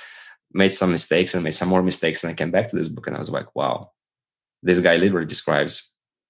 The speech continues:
everything I've done <laughs> in exactly the same terms."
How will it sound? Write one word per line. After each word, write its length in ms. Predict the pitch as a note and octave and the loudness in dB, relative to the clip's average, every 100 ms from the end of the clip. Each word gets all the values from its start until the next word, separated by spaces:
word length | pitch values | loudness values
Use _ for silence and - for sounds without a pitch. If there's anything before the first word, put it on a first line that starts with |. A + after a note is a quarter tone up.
| - | 2
everything 400 | F#2 F2+ E2 D2+ | 4 4 2 -2
I've 100 | D#2+ | 0
done 320 | D2+ D2 D#2 _ _ _ _ _ | 0 0 -8 _ _ _ _ _
<laughs> 1000 | - - - - A2+ A2 - - - - | -8 -8 -8 -4 -4 -4 -12 -12 -12 -4
in 120 | - F#2+ | 2 4
exactly 320 | F#2 G2+ F2 | 4 2 0
the 80 | D#2+ | -2
same 180 | D2+ | -2
terms." 400 | D#2 D2+ - - | -4 -8 -8 -10